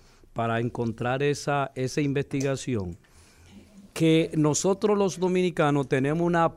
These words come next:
predisposición a la diabetes. Entonces, si una va acompañada de la otra, yo pienso que es prácticamente la alarma que debemos hacer permanentemente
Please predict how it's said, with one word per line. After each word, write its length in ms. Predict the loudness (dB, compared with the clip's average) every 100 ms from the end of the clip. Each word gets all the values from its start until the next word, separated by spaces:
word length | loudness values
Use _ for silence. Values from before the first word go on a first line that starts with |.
| -6
predisposición 1600 | 0 2 4 6 4 2 -4 -6 0 0 0 -4 -4 2 4 4 2
a 60 |
la 140 | 0 0
diabetes. 800 | 0 2 0 -2 -8 -12 -12 -18 -20 -20 -12 -2
Entonces, 540 | 0 4 4 2 -6 -10 -20 -20 _ -20 -20 -20 -20 -12
si 260 | -4 4 8
una 320 | 8 8 6
va 120 | 6
acompañada 680 | 4 4 2 2 2 4 4
de 140 | 4 4
la 140 | 4
otra, 480 | 4 2 0 -2 -4 -8 -20 -14
yo 340 | 0 2 4
pienso 680 | 2 2 4 2 2 0 0
que 380 | 2 4 6 4
es 180 | 2 -4 -14 -16 0
prácticamente 960 | 0 0 -2 2 2 4 0 2 2
la 180 | 4 4
alarma 520 | 6 6 6 2 0
que 120 | 0
debemos 480 | 2 4 2 2 0
hacer 280 | 2 2 2
permanentemente 1160 | 2 4 4 4 2 2 2 4 2 2 0